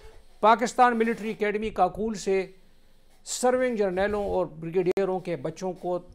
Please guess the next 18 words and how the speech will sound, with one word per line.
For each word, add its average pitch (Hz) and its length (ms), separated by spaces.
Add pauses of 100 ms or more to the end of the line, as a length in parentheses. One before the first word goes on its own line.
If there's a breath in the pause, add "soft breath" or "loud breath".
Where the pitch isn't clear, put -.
(440)
ट्रेनिंग 208 300
पूरा 208 340
करने 190 260
से 170 160
पहले 190 500 (560)
नाअहल 190 380
होने 170 340
के 190 120
ऊपर 175 200
निकाल 165 360
दिया 165 180
गया। 170 220
उनके 170 280
वालिदैन 156 480
कुछ 175 220
नहीं 170 80
कर 151 140
सके 127 320